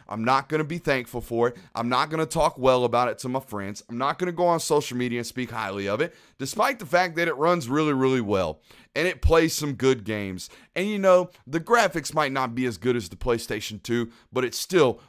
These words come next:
a really, really good console, and it treats me well, and it's dependable, and it don't break down,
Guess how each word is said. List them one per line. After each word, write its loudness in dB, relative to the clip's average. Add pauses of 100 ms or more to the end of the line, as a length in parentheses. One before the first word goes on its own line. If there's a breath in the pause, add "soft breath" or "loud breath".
a 2
really, 2
really 0
good -6
console, -4
and -8
it -10
treats -6
me -6
well, -2 (180 loud breath)
and -6
it's -6
dependable, 4 (180 loud breath)
and -8
it -10
don't -2
break -4
down, -4